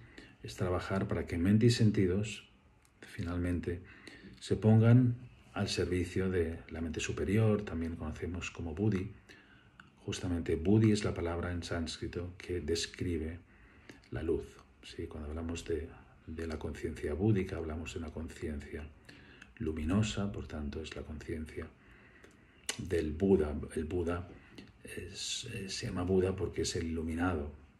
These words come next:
¿sí? Él era Gautama Siddhartha,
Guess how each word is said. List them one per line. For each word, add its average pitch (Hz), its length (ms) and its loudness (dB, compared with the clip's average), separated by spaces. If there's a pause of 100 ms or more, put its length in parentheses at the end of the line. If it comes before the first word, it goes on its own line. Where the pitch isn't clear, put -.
(140)
¿sí? - 160 -10
Él 80 340 -8 (500)
era 85 460 -6 (460)
Gautama 82 580 -6
Siddhartha, 85 720 -4